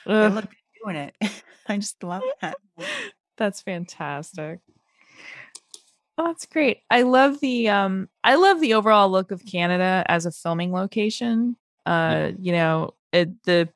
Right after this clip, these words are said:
Speaker 2: production, production chose Edmonton, um, because the local school boards, uh, were really excited about having someone come and shoot in their city. So, so they were like, "Yes, come, so, you know, come, come shoot here. It'll be great."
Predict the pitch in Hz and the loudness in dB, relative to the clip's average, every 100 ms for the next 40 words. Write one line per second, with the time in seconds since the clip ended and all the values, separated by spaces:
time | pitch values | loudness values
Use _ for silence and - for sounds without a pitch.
0 | - 226 202 240 233 208 180 170 - 226 | -4 2 2 2 -2 0 0 -4 2 2
1 | 269 294 214 220 202 190 170 - 180 175 | 4 0 -2 2 2 2 -2 0 2 2
2 | 170 160 165 151 147 170 - - - - | -2 -4 -8 -8 -6 -8 -10 -20 -18 -20
3 | - 165 160 160 160 160 175 175 170 165 | 0 4 6 4 2 -2 0 2 2 4
4 | 190 214 202 - 233 214 185 175 160 156 | 2 2 -4 -4 -2 -2 0 0 0 -4
5 | 180 - _ _ - _ _ _ - 170 | -10 -14 _ _ -20 _ _ _ 2 4
6 | 160 151 147 156 165 165 175 185 165 - | 4 4 2 0 -2 0 2 4 2 0
7 | - 170 170 220 269 311 - 254 240 220 | 2 4 6 4 2 0 -4 2 6 6
8 | 214 247 196 214 226 - 254 240 226 226 | 6 4 2 0 -4 -4 -4 -2 -2 0
9 | 247 208 214 - 214 214 208 196 214 208 | 0 0 -4 -4 -6 -4 -2 0 -2 -6
10 | 208 185 202 _ _ - 214 202 196 202 | -6 -6 -8 _ _ 0 4 4 2 -2
11 | 202 _ - 208 196 190 185 180 180 _ | -10 _ 0 2 4 2 2 2 0 _
12 | 277 359 359 - - 269 359 311 233 220 | 0 2 0 -2 -8 4 6 6 2 -2
13 | 269 294 240 262 233 196 196 196 247 285 | -6 -8 -4 0 4 6 4 2 -2 -4
14 | 226 269 320 294 - 320 311 269 202 180 | -6 -4 -4 -2 4 4 6 4 4 4
15 | 190 247 233 220 262 247 180 | 4 2 0 2 2 2 -2